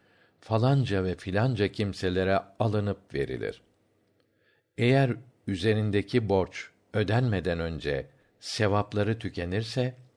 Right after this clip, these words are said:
haksızlık ettiği o kimselerin günahlarından da alınarak o kimseye yükletilir. Sonra da o kimse cehenneme atılır.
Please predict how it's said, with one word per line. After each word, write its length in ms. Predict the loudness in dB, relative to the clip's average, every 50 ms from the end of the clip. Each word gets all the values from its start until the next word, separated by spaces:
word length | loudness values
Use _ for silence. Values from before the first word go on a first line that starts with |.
| _ _ _ _ _ _ _ _ _ _ _ _ -4
haksızlık 580 | -2 -2 -2 -4 -4 -2 -2 0 0 0 2 4
ettiği 480 | 2 2 2 -2 -4 -2 0 2 0 0 -2 -2
o 180 | -2 -2 -2 -2
kimselerin 680 | -2 -2 -2 -2 -2 -2 -2 0 0 0 0 -2 -2 -4
günahlarından 1040 | -4 -4 -4 -2 -2 -2 -2 -2 -2 -2 0 0 -2 -2 0 0 0 2 0 -2
da 120 | -2 -2
alınarak 640 | -2 -2 -2 -2 -2 -2 0 2 2 0 0 -2 -6 -16 _ _ _ _ _ _ _ _ _ _ _ _ _ 0
o 180 | 0 0 0
kimseye 600 | -2 -2 0 0 0 -2 0 0 2 2 2 2
yükletilir. 800 | 2 0 -2 -4 -4 -6 -8 -8 -6 -6 -6 -4 -6 -6 -6 -10 _ _ _ _ _ _ _ _ _ _ _ _ _ _ _ _
Sonra 520 | -14 -12 -2 0 2 2 4 2 2 2 2
da 320 | 0 0 0 -2 -4 _ _ _ _
o 120 | 0 0 0
kimse 640 | -2 -2 -2 -2 -2 -2 -2 -2 -2 -2 -2 -6 -12 _ _ _ _ _ _ _ -14 -14 -12
cehenneme 680 | -4 -2 -2 -2 0 -2 -2 -2 -4 -6 -6 -6 -4
atılır. 640 | -4 -4 -4 -6 -8 -10 -10 -8 -6 -6 -6 -8 -10